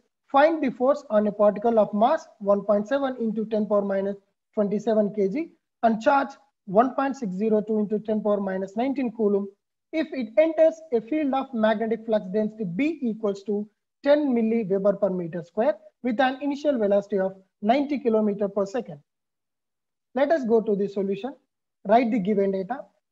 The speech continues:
The given data contains the magnetic flux density B, which is ten milliweber per meter square, and Q equals to one point six zero two into ten power minus nineteen coulombs,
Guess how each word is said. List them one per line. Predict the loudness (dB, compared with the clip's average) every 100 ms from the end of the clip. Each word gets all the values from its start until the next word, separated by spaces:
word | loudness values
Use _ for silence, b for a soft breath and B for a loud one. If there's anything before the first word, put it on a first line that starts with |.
| -8
The | -4
given | -2 2 2 4
data | 2 0
contains | -2 -2 -2 -8 -6
the | -4 -4 -6 _ _ -8
magnetic | 0 2 2 0 -2 0
flux | 0 0
density | -4 -6 -6 -8
B, | -4 -4 -6 _ _ _ _ _ -6
which | -4 0
is | -2 -4 _ _ 0
ten | 2 4
milliweber | 2 2 0 0 0
per | 0
meter | 0 -4 -6 -8
square, | -6 -6 -6 _ _ _ -2
and | 2 2 -2 -4
Q | 0 0 0
equals | -4 0 0 0
to | -2
one | 2 2
point | 2 -2 -4
six | -8 -4
zero | 0 0
two | -2 -2
into | -2 -2 -2
ten | -4
power | -2 -2
minus | -2 -4 -6 -4
nineteen | -4 -4 -4 -2
coulombs, | -2 -2 -4